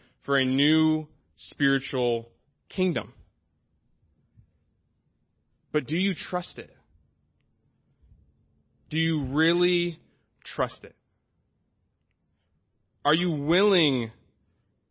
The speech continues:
to trust it? So we're really gonna dive deep into this in the next few weeks. We're gonna find out if we can really trust these things. Can we trust the words that Jesus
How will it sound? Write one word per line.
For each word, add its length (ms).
to 100
trust 360
it? 140
So 100
we're 180
really 160
gonna 200
dive 340
deep 240
into 220
this 200
in 100
the 60
next 220
few 120
weeks. 260
We're 120
gonna 120
find 220
out 120
if 80
we 100
can 140
really 560
trust 340
these 220
things. 240
Can 220
we 120
trust 400
the 100
words 360
that 100
Jesus 340